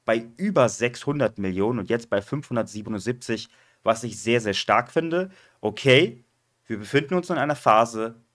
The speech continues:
wo es gerade nicht so gut läuft, müssen wir auch anerkennen. Und es wurden sehr, sehr viele Fehler gemacht, das erkenne ich auch an, das akzeptiere ich sogar. Und ich weiß auch, dass ich gerade mit meiner Stimme hier nichts auswirken kann. Deswegen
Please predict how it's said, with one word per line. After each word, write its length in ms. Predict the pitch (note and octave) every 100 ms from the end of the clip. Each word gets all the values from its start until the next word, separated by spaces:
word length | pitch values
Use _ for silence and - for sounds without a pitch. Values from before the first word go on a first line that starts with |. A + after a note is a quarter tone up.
| -
wo 120 | G#2
es 140 | G#2+ -
gerade 320 | A2 A#2+ B2+
nicht 200 | C3 B2+
so 100 | A#2
gut 180 | A2+ A2
läuft, 400 | G2+ G2+ - -
müssen 380 | A2 C3 D3+
wir 100 | C3
auch 140 | G#2+ A2+
anerkennen. 580 | G#2+ A2 - G#2+ A2 - _ _ -
Und 320 | A2+ A2+ A#2
es 140 | - A2+
wurden 180 | C#3 B2+
sehr, 100 | A#2
sehr 120 | A#2
viele 220 | - A#2
Fehler 320 | - C3 C3
gemacht, 400 | C3 B2+ B2 -
das 120 | A2+
erkenne 380 | - A2 - A#2+
ich 240 | F#2+ G#2+ A2
auch 180 | C#3+
an, 280 | G2 C3 D3+ _ _ -
das 180 | G2+
akzeptiere 680 | - - - A#2+ - F3+ E3+
ich 160 | C#3+ C#3
sogar. 400 | D3 C#3 C#3+ C#3+ - _ _
Und 320 | B2+ B2 B2 -
ich 180 | A#2+ A2+
weiß 280 | A#2+ C3+ -
auch, 200 | B2+ B2+
dass 180 | G2 A#2
ich 140 | -
gerade 320 | A2 A2+ B2
mit 180 | A2 -
meiner 380 | G#2+ A#2+ B2+ A#2
Stimme 400 | - B2 B2+ A2+
hier 220 | G#2 G#2
nichts 280 | A#2 A#2 -
auswirken 680 | F#2 A2+ - F#2+ G#2+ G#2+ G2
kann. 340 | A#2 A2+ A#2 - _ _
Deswegen 640 | G#2+ - A#2+ C#3+ C3 B2+